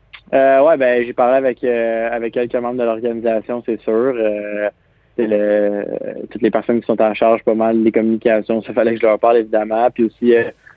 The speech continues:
beaucoup de personnes, euh, de hockey, là, euh, tu sais, que ce soit les, l'assistant directeur général, des affaires comme ça. Puis il y a aussi, euh, euh, un joueur qui m'a contacté, euh, deux, trois joueurs qui m'ont contacté, en fait. Donc, euh, plusieurs contacts jusqu'à maintenant, mais je pense que, je pense que le monde laissait ça descendre un peu, puis que ça va,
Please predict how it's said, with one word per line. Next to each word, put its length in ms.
beaucoup 180
de 40
personnes, 380
euh, 420
de 100
hockey, 400
là, 120
euh, 460
tu 80
sais, 60
que 120
ce 100
soit 180
les, 260
l'assistant 300
directeur 360
général, 340
des 80
affaires 180
comme 160
ça. 220
Puis 300
il 40
y 40
a 40
aussi, 280
euh, 240
euh, 300
un 120
joueur 200
qui 100
m'a 80
contacté, 720
euh, 80
deux, 160
trois 180
joueurs 160
qui 60
m'ont 80
contacté, 400
en 100
fait. 160
Donc, 260
euh, 200
plusieurs 280
contacts 360
jusqu'à 180
maintenant, 440
mais 120
je 60
pense 220
que, 460
je 60
pense 200
que 680
le 180
monde 240
laissait 260
ça 60
descendre 320
un 100
peu, 200
puis 120
que 120
ça 120
va, 220